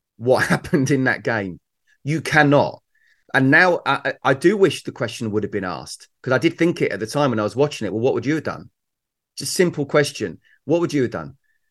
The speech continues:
And, you know, if you, if actually, if you're in that sort of V A R, would you have told them to, to stop? And now you're the, you're the head of it all. Would you have backed them if they had have done? So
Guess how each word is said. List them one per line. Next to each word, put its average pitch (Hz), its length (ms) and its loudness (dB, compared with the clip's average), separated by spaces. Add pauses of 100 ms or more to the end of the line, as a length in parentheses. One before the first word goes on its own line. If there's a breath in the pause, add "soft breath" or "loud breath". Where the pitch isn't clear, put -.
(160)
And, 120 320 -2 (220)
you 143 100 0
know, 120 120 4
if 131 160 2
you, 151 240 2
if 131 140 -2
actually, - 320 -4
if 123 100 -4
you're 135 240 4
in 135 180 4
that 123 220 0
sort - 200 -4
of 104 80 -10
V 123 160 4
A 113 160 4
R, 131 200 0
would 98 200 -6
you 139 100 2
have 139 140 -2
told 113 260 -2
them 98 160 -8
to, - 160 -12
to - 160 -20
stop? 82 360 -8
And 117 160 -4
now 123 220 2
you're 107 260 2
the, 95 120 -10
you're 104 160 -4
the 92 60 -6
head 131 180 0
of 120 80 0
it 104 80 -4
all. 104 300 -6 (220 soft breath)
Would 117 140 -4
you 117 140 0
have 107 140 -2
backed 120 240 0
them 113 160 -2
if 107 100 -10
they 117 100 -2
had 139 180 -2
have 131 120 -6
done? 80 200 -14 (500)
So 143 500 2